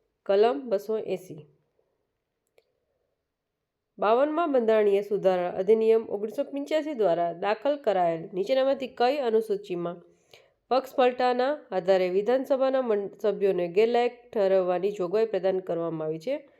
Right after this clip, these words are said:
દસમી અનુસૂચિ. પક્ષપલટાનું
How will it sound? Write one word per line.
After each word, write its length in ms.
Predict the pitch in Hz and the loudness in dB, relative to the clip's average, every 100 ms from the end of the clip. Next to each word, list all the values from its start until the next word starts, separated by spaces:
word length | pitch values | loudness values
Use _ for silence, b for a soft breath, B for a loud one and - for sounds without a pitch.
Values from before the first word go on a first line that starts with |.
| b b _ | b b _
દસમી 560 | 180 202 208 208 240 277 - | -2 -2 -2 -2 -2 -4 -6
અનુસૂચિ. 640 | 190 190 185 151 - - _ _ _ _ _ _ _ _ _ - | -2 -2 -4 -18 -20 -20 _ _ _ _ _ _ _ _ _ -6
પક્ષપલટાનું 880 | 208 - - 196 190 196 226 294 | -6 -4 -2 0 0 -2 -2 -6